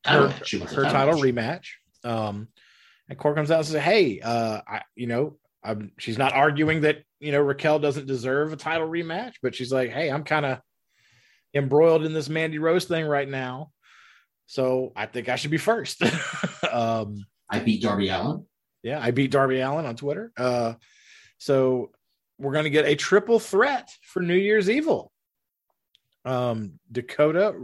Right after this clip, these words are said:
Speaker 2: not Dakota, Raquel, Cora, and Mandy Rose. This should be good. I'm excited, and I, I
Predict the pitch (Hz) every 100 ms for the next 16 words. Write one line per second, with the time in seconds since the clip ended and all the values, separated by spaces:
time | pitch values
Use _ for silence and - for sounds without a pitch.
0 | - _ _ _ _ _ _ 120 90 95
1 | 95 85 110 - 110 - 170 170 180 -
2 | - 175 160 175 - 127 139 139 143 143
3 | 151 185 - - _ _ _ _ _ _
4 | _ _ 113 139 143 - - - - _
5 | _ _ _ _ _ _ _ _ _ _
6 | _ _ _ _ _ _ - 208 311 180
7 | 294 339 135 208 208 131 131 131 165 262
8 | 254 - 170 180 - _ - 196 - _
9 | - - - - - _ _ _ _ -
10 | _ _ _ _ _ _ _ _ _ _
11 | - 92 107 127 139 160 165 185 196 196
12 | 190 180